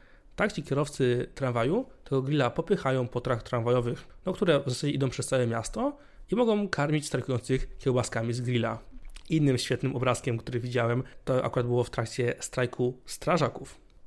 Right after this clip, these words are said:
Otóż strajkujący strażacy, poza tym, że w momentach, kiedy policjanci chcieli interweniować, podpalali swoje ognioodporne kostiumy, no bo ciężko zaaresztować kogoś, kto płonie,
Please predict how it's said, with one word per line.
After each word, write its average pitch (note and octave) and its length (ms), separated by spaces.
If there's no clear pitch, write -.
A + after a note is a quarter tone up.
Otóż E3+ 400
strajkujący C#3 520
strażacy, C3 640
poza D3 200
tym, C3 180
że A#2+ 120
w A2+ 40
momentach, C3 280
kiedy A#2 220
policjanci B2 600
chcieli A#2+ 400
interweniować, B2 720
podpalali B2 420
swoje A#2+ 320
ognioodporne A#2+ 560
kostiumy, A#2+ 500
no B2 80
bo A#2+ 100
ciężko A#2+ 580
zaaresztować B2 400
kogoś, B2 240
kto B2 240
płonie, C3+ 520